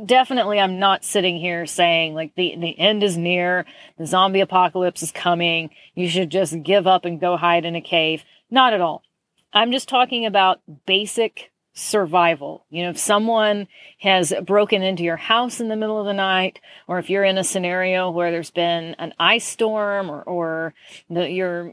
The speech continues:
a hurricane, a post-natural disaster, like, you have a game plan of what you're going to do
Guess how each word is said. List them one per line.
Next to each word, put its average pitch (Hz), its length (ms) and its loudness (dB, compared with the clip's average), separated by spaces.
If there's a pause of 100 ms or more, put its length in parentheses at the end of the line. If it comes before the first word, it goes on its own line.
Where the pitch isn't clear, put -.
(140)
a 196 120 0
hurricane, 220 880 2
a 175 80 -4
post-natural 214 840 -2
disaster, 185 580 0
like, - 220 0
you 254 140 -2
have 269 260 4
a 240 100 4
game 202 360 0
plan 156 600 -6
of 170 140 -6
what 190 240 2
you're 202 140 0
going 202 300 -4
to 190 140 -8
do 175 380 -4